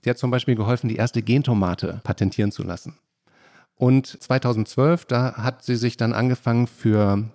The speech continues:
diese Hobby-D-N-A-Ahnenforschung zu interessieren, weil sie kontaktiert worden war von einem Cousin,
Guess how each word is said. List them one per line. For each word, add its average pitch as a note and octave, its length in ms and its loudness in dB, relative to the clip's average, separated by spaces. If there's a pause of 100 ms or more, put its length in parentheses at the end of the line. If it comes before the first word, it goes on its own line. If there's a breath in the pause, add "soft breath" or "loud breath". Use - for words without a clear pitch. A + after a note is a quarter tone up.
(180)
diese G#2 520 -2 (220)
Hobby-D-N-A-Ahnenforschung A#2+ 1500 2
zu B2 420 2
interessieren, A#2+ 640 0 (340)
weil A2+ 280 2
sie A2 360 2 (120)
kontaktiert A#2 640 -4
worden A2 340 0
war G#2 160 0
von G2+ 160 -2
einem G2 400 0 (180)
Cousin, G#2 680 0